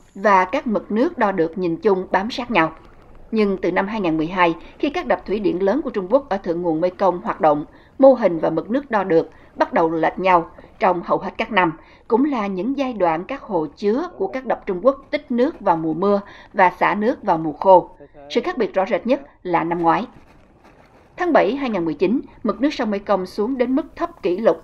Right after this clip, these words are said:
trong một trăm năm ở vùng biên giới Thái-Lào, Myanmar. Đại sứ quán Mỹ tại Hà Nội ngày mười bốn tháng tư bày tỏ quan ngại sâu sắc trước kết quả cuộc nghiên cứu, trong khi Trung Quốc bác báo cáo của Eyes on Earth, nói rằng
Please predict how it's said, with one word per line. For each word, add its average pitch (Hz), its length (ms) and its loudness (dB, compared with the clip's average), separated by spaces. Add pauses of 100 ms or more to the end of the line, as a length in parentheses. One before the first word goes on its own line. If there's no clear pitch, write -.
trong 185 280 -4
một - 240 -8
trăm 233 320 -2
năm 233 220 0 (320)
ở 170 160 4
vùng 180 240 -2
biên 185 160 2
giới 185 300 2
Thái-Lào, 220 500 -2
Myanmar. 170 460 0 (1200)
Đại 226 100 6
sứ 320 120 -4
quán 320 200 0
Mỹ 220 200 2
tại 214 80 0
Hà 196 120 -4
Nội 160 240 0
ngày 170 220 -4
mười 156 140 -2
bốn 170 200 -2
tháng 277 160 -8
tư 180 280 2 (280)
bày 190 140 4
tỏ 190 180 0
quan 247 200 -4
ngại 170 140 -4
sâu 202 180 -6
sắc 277 220 -2 (360)
trước 285 160 -2
kết 359 140 -6
quả 175 200 2
cuộc 190 240 -8
nghiên 185 140 -6
cứu, 185 300 2 (420)
trong 190 140 2
khi 208 140 -2
Trung 175 200 -4
Quốc 277 140 8 (120)
bác 233 300 -2
báo 233 160 0
cáo 233 300 -4
của 226 140 -2
Eyes 170 280 0
on 170 120 -2
Earth, 185 260 4 (220)
nói 214 160 2
rằng 170 260 2